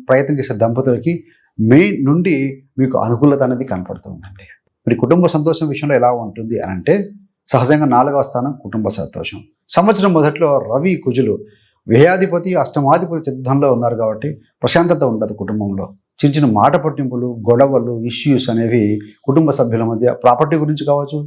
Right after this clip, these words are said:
ఈగో క్లాషెస్ కావచ్చు వస్తూ ఉండే అవకాశం ఉంది. దాని తర్వాత మళ్ళీ సెట్ అవుతుందండి. ముఖ్యంగా ఏప్రిల్, అదేవిధంగా ఆగస్టు మాసాల్లో కూడా, జనవరి, ఏప్రిల్, ఆగస్టు మాసాల్లో గొడవలు వచ్చే అవకాశం ఉంది. కాబట్టి ఈ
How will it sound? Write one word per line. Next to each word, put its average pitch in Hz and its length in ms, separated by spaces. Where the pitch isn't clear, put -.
ఈగో 160 220
క్లాషెస్ 147 400
కావచ్చు 135 400
వస్తూ - 220
ఉండే 110 200
అవకాశం - 360
ఉంది. 180 160
దాని 135 200
తర్వాత 123 320
మళ్ళీ 165 180
సెట్ - 200
అవుతుందండి. 95 560
ముఖ్యంగా 156 360
ఏప్రిల్, 185 360
అదేవిధంగా 135 420
ఆగస్టు 170 480
మాసాల్లో 143 420
కూడా, 123 500
జనవరి, 151 540
ఏప్రిల్, 127 360
ఆగస్టు 131 300
మాసాల్లో 127 400
గొడవలు 123 220
వచ్చే 117 200
అవకాశం 117 340
ఉంది. 117 140
కాబట్టి 127 400
ఈ 135 80